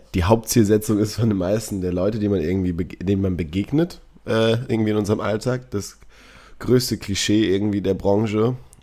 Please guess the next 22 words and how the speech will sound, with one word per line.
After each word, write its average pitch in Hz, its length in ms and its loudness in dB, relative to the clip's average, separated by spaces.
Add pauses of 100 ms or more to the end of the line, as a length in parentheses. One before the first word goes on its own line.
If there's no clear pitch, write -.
(180)
aber 117 260 6
auch 113 140 4
dennoch 107 320 0
für - 100 -8
uns 110 260 -2
halt 107 140 -2
einfach 87 440 -6
wirklich 95 520 -6
wichtige, 92 640 -2 (480)
äh, - 60 -8
einen 80 320 -2
fachlichen 104 480 0
Bezug 90 360 -6
dazu - 280 -6
zu - 180 -8
haben, 82 240 -4
weil 85 140 -2
Muskeln 92 400 -2
halt 90 160 -2
unglaublich 95 500 -2
viel, 87 720 0
äh, - 80 -18